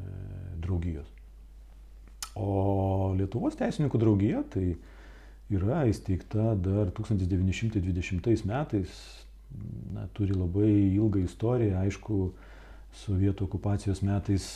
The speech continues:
na, ta veikla turėjo būti na, pristabdyta, nes akivaizdu, kad to savarankiškumo ten negalėjo būti. Bet vėlgi jinai atkurta iš karto, kai tik tai tokia galimybė atsirado, dar, dar anksčiau negu,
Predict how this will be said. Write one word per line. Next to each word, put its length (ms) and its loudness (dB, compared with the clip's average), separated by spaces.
na, 300 2
ta 80 2
veikla 480 4
turėjo 380 4
būti 360 0
na, 260 0
pristabdyta, 760 0
nes 240 0
akivaizdu, 540 -2
kad 220 -4
to 280 -4
savarankiškumo 880 -4
ten 220 -4
negalėjo 500 0
būti. 320 -4
Bet 340 -4
vėlgi 400 2
jinai 240 2
atkurta 480 -4
iš 160 0
karto, 400 -4
kai 160 -2
tik 160 -6
tai 160 -6
tokia 240 -2
galimybė 460 2
atsirado, 560 -2
dar, 280 -4
dar 240 -4
anksčiau 320 -4
negu, 460 -2